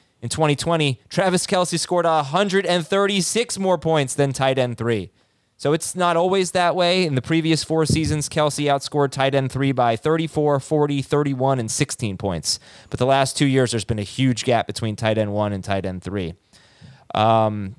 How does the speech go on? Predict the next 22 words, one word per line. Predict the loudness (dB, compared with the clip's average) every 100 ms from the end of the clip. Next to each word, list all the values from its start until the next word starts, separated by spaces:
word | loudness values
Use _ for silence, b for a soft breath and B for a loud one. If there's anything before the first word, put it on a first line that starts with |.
| -14
once | -10 -2 0 2
again, | 2 2 4 2 2
so | 2
this, | 2 0
this | -2 0 0 0
is | 2 2 2
the | 0
biggest | 2 2 0 -2 -6
thing, | 0 0 0
I, | -6
I, | -4 -4
I | -2
think, | -4 -6 -10 _
for | -4
me | 2 4 4
anyway. | 2 2 2 2
Dave | 4 2 4
references | 2 0 -4 -2
it | -2
a |
lot. | 0 2 2 0 _ _ _ _ _ _
Um, | -8 -6 -8